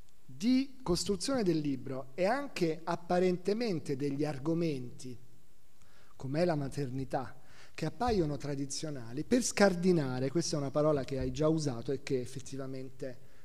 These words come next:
eh, è la parola giusta, per scardinare dei preconcetti, degli stereotipi.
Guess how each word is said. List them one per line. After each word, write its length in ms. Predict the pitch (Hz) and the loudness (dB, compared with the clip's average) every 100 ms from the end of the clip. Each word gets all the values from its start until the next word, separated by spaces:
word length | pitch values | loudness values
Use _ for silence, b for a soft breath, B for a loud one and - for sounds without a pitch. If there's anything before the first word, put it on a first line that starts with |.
| b | b
eh, 240 | - 110 - | -10 -10 -10
è 140 | 151 135 | -8 -6
la 120 | 127 | -6
parola 360 | 135 131 131 | -6 -6 -6
giusta, 440 | 117 131 120 - 120 | -6 -6 -6 -8 -8
per 120 | 127 | -8
scardinare 880 | - 170 160 147 175 180 196 196 196 | -6 -2 -2 0 0 0 0 0 0
dei 160 | 139 139 | -2 -2
preconcetti, 840 | 135 135 131 - 165 180 175 170 | -4 -6 -6 -2 2 2 0 -2
degli 220 | 131 123 | -2 -2
stereotipi. 760 | 123 - 127 123 113 113 - 120 | -6 -6 -4 -4 -6 -10 -12 -12